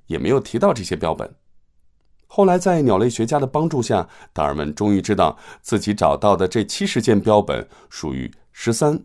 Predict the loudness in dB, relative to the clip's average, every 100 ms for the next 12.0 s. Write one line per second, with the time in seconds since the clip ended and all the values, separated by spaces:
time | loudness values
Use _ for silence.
0 | _ -2 -2 -4 -4 -4 -2 -2 0 0
1 | 0 -6 -10 -12 _ _ _ _ _ _
2 | -6 0 2 2 0 -2 -2 -2 -2 0
3 | 0 0 2 0 0 -2 0 0 0 0
4 | -2 -2 -4 _ _ -4 -2 -2 0 0
5 | 0 -6 -6 -8 _ -12 -10 -2 0 0
6 | -2 -6 -8 -8 -6 -4 -4 0 0 -2
7 | -14 _ _ _ _ -2 -2 0 -2 -2
8 | -20 -20 -4 0 2 2 0 -6 -4 -2
9 | 0 0 0 -2 -4 -8 -10 _ -8 -8
10 | -8 -14 -12 -12 -12 -16 _ _ _ _
11 | _ _ _ _ _ _ -2 0 0